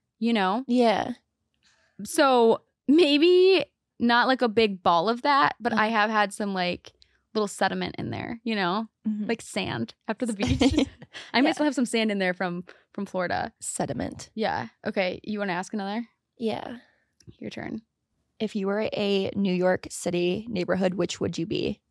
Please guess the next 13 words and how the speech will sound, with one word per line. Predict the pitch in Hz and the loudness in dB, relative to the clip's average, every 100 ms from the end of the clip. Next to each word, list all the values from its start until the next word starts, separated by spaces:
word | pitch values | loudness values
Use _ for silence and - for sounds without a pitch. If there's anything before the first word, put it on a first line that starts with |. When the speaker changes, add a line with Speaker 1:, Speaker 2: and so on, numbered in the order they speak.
| _ _ _ _ | _ _ _ _
Speaker 2:
Do | - 196 | -4 -2
you | |
know? | 170 - - | -2 -4 -8
Do | 202 | -8
you, | - 226 | -4 -2
I | |
feel | 233 381 | 0 0
like | 226 | 2
you | 247 | 2
Speaker 1:
Ooh. | |
Speaker 2:
could | 226 | 2
answer | - 156 - - | 0 -4 -4 -4
this. | 87 247 - | -2 -2 -6